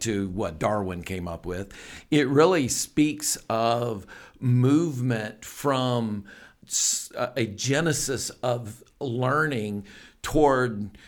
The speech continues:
something more intense and more involved in your life. So in the summer of twenty ten, I read the book Radical by David Platt.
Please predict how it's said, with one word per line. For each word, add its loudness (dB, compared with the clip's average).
something 2
more 2
intense -2
and -4
more -4
involved 0
in -4
your -6
life. -8
So 0
in 4
the 0
summer 2
of -2
twenty -2
ten, -2
I -4
read -4
the -8
book -6
Radical -4
by -6
David -6
Platt. -8